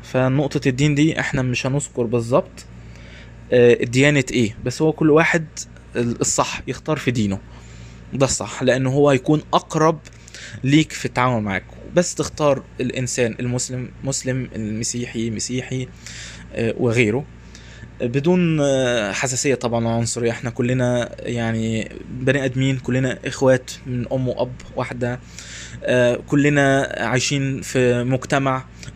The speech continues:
أو مجتمعات متفرقة، بس كلنا، آه، يعني لينا حقوق الحياة ب-، بنفس الشكل. بس ال-، لما بن-، بنختار، لما أنا بكون إنسان،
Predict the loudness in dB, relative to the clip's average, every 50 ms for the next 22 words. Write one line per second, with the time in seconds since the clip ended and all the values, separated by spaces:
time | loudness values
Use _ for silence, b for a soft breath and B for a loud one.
0 | 0 2 2 2 2 2 0 0 0 0 0 2 2 2 2 0 0 -4 -2 -2
1 | -2 -2 0 0 0 0 0 0 -2 -2 0 -2 -6 -2 0 0 2 2 2 0
2 | 0 -2 B B B B B B B B B -4 -2 0 2 2 2 2 2 2
3 | 2 2 2 4 4 4 4 2 0 -2 -6 -6 -6 -4 0 0 -2 0 0 -4
4 | -2 -2 0 2 4 6 6 4 4 2 2 2 2 2 0 -2 -2 -2 -4 -6
5 | -6 -6 -8 -10 -12 -14 -18 -18 B B B B B B B B B B B B
6 | -2 -2 -2 -2 -2 0 0 0 0 -2 -2 -2 0 0 2 2 2 2 2 2
7 | 2 0 0 -2 -4 -4 -2 0 0 0 -2 0 2 2 4 4 2 0 -2 -2
8 | 0 0 2 2 0 0 0 0 0 0 0 0 -2 -4 -4 -2 -2 0 0 0
9 | 0 -2 -4